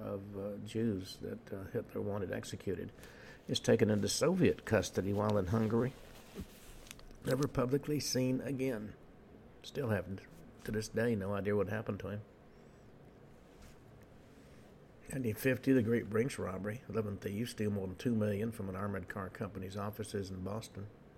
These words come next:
Uh, nineteen fifty, United Nations Security Council Resolution seventy-nine relating to arms control is adopted and immediately laughed at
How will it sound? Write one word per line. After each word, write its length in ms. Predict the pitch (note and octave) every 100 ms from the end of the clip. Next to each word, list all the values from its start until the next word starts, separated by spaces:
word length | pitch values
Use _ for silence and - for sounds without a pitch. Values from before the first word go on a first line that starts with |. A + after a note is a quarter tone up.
| - - - - - - - - - - - - - - - - - - G#2
Uh, 420 | A2+ A2+ A#2 A2+ A2 -
nineteen 300 | G#2 G2+ A2
fifty, 400 | G#2 - A#2 -
United 280 | B2+ G#2+ G#2+
Nations 340 | G#2+ G#2+ - A2
Security 360 | G2+ - A2
Council 320 | A2 A2 A2 A#2
Resolution 560 | A2+ A2+ A#2+ A#2+ A#2
seventy-nine 720 | A2 B2+ A#2 A#2+ A#2+ C3 C3+
relating 400 | A2+ G#2 A#2 C3
to 80 | B2
arms 280 | A2 D3+ -
control 480 | G#2+ G2 G2 G2+ G#2
is 140 | F#2+
adopted 440 | F#2+ G2+ A2 - -
and 100 | G#2
immediately 460 | G2 G#2+ A#2+ A#2+
laughed 340 | A#2+ A2 G2+ -
at 200 | F#2+